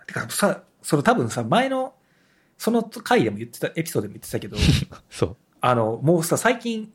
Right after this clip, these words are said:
Speaker 1: 大体どの漫画も絵綺麗やん。
Speaker 2: <laughs> はい、そうです。
Speaker 1: 逆にその絵が、きた-、汚いけど売れてる漫画の方がこ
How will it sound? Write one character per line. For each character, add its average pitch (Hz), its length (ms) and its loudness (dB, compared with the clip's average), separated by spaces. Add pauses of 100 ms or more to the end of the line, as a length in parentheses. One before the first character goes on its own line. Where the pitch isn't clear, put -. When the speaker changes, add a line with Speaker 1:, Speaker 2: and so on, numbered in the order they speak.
(120)
Speaker 1:
大 226 220 4
体 226 260 0
ど 139 100 2
の 180 100 4
漫 107 180 0
画 107 100 -2
も 101 120 -10
絵 120 320 0 (180)
綺 196 120 -4
麗 131 140 2
や - 80 -16
ん。 - 20 -20 (200)
Speaker 2:
<laughs> - 2000 2
は 95 120 4
い、 87 160 0
そ - 140 -2
う - 40 2
で - 40 -12
す。 - 60 -6
Speaker 1:
逆 208 200 4
に 240 120 4
そ 226 120 2
の 202 200 2
絵 165 100 6
が、 214 360 2 (280)
き - 80 -20
た-、 262 80 -2 (400)
汚 - 20 4
い 175 140 2
け 160 180 0
ど 131 60 0
売 151 140 0
れ 170 80 4
て 165 100 0
る 151 120 2
漫 147 200 -2
画 151 120 -2
の 139 80 -2
方 139 120 0
が - 100 -8
こ 110 200 -10